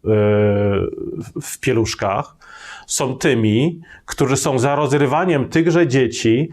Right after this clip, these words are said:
zanim zdążyły nosić nawet pieluszki. I, i, i to jest prawdziwy dramat. Ci, którzy piszą, jak można skrzywdzić takie małe dziecko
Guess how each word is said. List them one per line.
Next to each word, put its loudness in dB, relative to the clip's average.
zanim 2
zdążyły 2
nosić -2
nawet -2
pieluszki. -2
I, -2
i, -2
i 0
to 2
jest 0
prawdziwy 0
dramat. -2
Ci, -2
którzy 0
piszą, 0
jak 0
można 0
skrzywdzić -2
takie -2
małe 2
dziecko -2